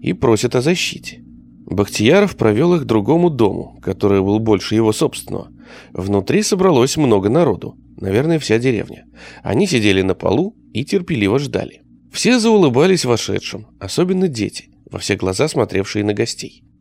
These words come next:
Те тоже улыбнулись в ответ и расселись по местам, которые были оставлены для них.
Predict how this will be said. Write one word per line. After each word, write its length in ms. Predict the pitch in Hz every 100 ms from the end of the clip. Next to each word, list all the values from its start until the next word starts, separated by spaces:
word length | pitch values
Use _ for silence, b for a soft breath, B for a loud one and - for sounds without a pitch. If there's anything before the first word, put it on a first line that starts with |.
| _ -
Те 120 | 254
тоже 300 | 233 202 180
улыбнулись 600 | 175 170 156 170 156 131
в 60 |
ответ 440 | 127 123 117 107 -
и 100 | 95
расселись 520 | 92 - - 190 -
по 100 | -
местам, 460 | 107 95 - 139 175
которые 480 | 98 - 110 147 123
были 240 | 98 98
оставлены 600 | 131 - 95 90 92 101
для 180 | 120 127
них. 280 | - -